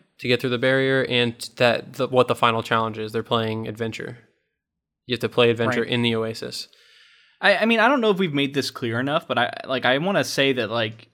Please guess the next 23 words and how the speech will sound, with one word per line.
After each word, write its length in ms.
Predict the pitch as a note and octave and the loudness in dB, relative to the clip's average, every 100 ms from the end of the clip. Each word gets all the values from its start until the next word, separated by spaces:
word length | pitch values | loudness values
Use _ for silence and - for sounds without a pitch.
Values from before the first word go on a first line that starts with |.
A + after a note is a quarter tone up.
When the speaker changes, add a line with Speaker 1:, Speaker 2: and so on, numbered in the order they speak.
| _ _ | _ _
Speaker 2:
reading 320 | C#3 C#3+ A3 A#3+ | -6 -2 0 0
the 80 | |
book, 400 | B2+ B2 B2+ D3+ - - - | 0 0 0 -2 -20 -20 -8
like, 160 | C3+ C3+ | -6 -6
if 100 | C#3+ | -4
you 120 | G#3 | -2
want, 320 | G3 F#3+ - | 2 2 0
if 80 | C3+ | -2
you 120 | E3 | -2
see 140 | - D4+ | -2 -2
this 160 | B3+ | 0
movie 120 | G3 E3 | -2 0
and 60 | |
you're 80 | C#3 | -2
like, 100 | A#2 | -2
"Man, 180 | F3+ G#3 | -2 -2
I 60 | G3+ | 0
wish 200 | A#3+ A#3+ | 0 0
I 100 | F#3+ | 2
had 200 | F3 A#2+ | 2 0
more 340 | A2 B2 A#2+ | -2 0 0
of 140 | G#2 - | -2 -4
this. 420 | D2+ - - | -8 -8 -12